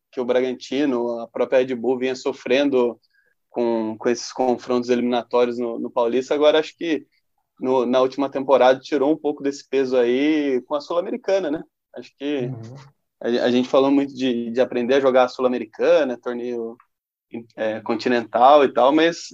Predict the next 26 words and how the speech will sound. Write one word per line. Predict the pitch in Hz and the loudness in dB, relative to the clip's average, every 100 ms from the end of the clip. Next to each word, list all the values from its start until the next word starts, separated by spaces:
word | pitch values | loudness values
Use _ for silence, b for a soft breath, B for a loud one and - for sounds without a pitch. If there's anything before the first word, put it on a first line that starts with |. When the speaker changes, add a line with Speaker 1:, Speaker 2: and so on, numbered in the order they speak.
| 127 | 2
Speaker 1:
é, | 135 123 | 4 2
tem | - 131 156 160 | 0 2 2 2
também | 160 147 151 | -2 -2 -2
esse | 151 | -2
lado | 139 131 131 | -2 0 0
aí | 131 | -4
do, | 131 151 156 151 139 | -4 -4 -4 -4 -8
dos | 127 139 | -10 -10
confrontos | - 143 139 135 - | -8 -6 -4 -4 -2
eliminatórios, | 147 147 160 160 135 135 | 0 4 2 4 4 4
né, | 135 | -2
que | - | -4
o | |
Bragantino | 123 127 123 - 127 | -2 0 -4 -8 -10
sempre | 127 123 135 | -8 -8 0
derrapava | 135 139 - 117 127 135 | 4 4 4 2 4 4
e | |
agora | 139 135 139 151 143 123 _ _ _ _ - | 4 4 4 6 4 0 _ _ _ _ -4
mostrou | 123 131 - 131 | -2 -2 0 2
uma | 147 143 | 4 2
força | - 135 135 | 0 -2 0
muito | 135 131 | -4 -2
grande | 123 120 135 139 | 0 0 0 -2
e, | 156 190 175 135 123 127 | -4 -4 -6 -6 -4 -4
e | |
pode | - 135 139 160 185 156 123 | 0 4 4 4 6 6 4